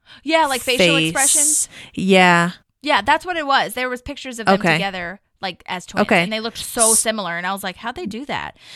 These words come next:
Speaker 1: But that's what
Speaker 2: Yeah,
Speaker 1: it
Speaker 2: damn.
Speaker 1: was. Okay.
Speaker 2: Yeah.
Speaker 1: Okay. When they were
Speaker 2: Okay,
Speaker 1: explaining
Speaker 2: that
Speaker 1: it,
Speaker 2: makes
Speaker 1: it was
Speaker 2: sense.
Speaker 1: like,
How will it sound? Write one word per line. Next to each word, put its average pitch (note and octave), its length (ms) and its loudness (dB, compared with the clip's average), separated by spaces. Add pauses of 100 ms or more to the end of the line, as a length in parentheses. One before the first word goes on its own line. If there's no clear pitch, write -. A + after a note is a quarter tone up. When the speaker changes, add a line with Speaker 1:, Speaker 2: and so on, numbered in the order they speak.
(160)
Speaker 1:
But G#3 120 -10
that's G3+ 200 0
what F#3 60 4
Speaker 2:
Yeah, F3 60 6
Speaker 1:
it - 20 0
Speaker 2:
damn. F3 160 0
Speaker 1:
was. D#3+ 160 -6
Okay. - 400 -12 (540)
Speaker 2:
Yeah. F3+ 240 -2 (260)
Speaker 1:
Okay. F3 220 -6
When A3+ 120 -8
they C#4 80 -6
were C#4 140 -4
Speaker 2:
Okay, E3+ 160 0
Speaker 1:
explaining C4+ 220 -4
Speaker 2:
that C#4+ 100 2
Speaker 1:
it, - 0 -
Speaker 2:
makes A#3 200 0
Speaker 1:
it A3+ 40 -2
was - 120 -6
Speaker 2:
sense. - 20 -4
Speaker 1:
like, A3 380 -6